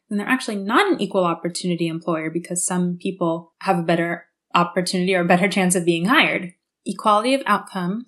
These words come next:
and safety are often the enemies of freedom. As, as Benjamin Franklin said and is often quoted, quote, "Those who would give up essential liberty to purchase a little temporary safety deserve neither liberty nor safety,"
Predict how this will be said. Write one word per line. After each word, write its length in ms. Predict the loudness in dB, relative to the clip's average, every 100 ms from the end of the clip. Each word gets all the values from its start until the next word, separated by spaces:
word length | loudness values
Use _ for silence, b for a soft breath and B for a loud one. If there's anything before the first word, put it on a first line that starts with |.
| _ -4
and 140 | 0
safety 640 | 2 2 0 0 0 -2 -4
are 160 | -4 -2
often 300 | -2 -2 -6
the 140 | -4
enemies 720 | -6 -6 -6 -6 -4 -6 -8 _ -10
of 120 | -4
freedom. 500 | 2 4 2 -6 -12 _ -6
As, 480 | -2 -2 -4 -6 -8 _ -4
as 220 | -2 0
Benjamin 460 | 0 0 0 -2 -4
Franklin 460 | -4 -4 -4 -6
said 320 | -4 -4 -4
and 100 | -2
is 160 | -4 -2
often 360 | -2 -2 -2 -2
quoted, 460 | -2 -2 -4 -6 _ _
quote, 400 | -2 4 4 2 -4
"Those 380 | 0 2 0
who 160 | -4 -4
would 140 | -2
give 160 | -2 -2
up 160 | -4 0
essential 480 | 2 4 2 0 0
liberty 540 | 0 0 -2 -4 -6
to 100 | -10
purchase 420 | -2 -2 0 -4 -4
a 40 |
little 380 | -4 -2 -2 -2
temporary 640 | -4 -4 -2 0 -2 0
safety 640 | 2 2 0 -2 -6 -10 _
deserve 340 | -4 0 0 0
neither 280 | -2 0 0
liberty 480 | 0 0 0 -2 -8 -10
nor 160 | -6
safety," 600 | -2 -2 -2 -4 -12 -14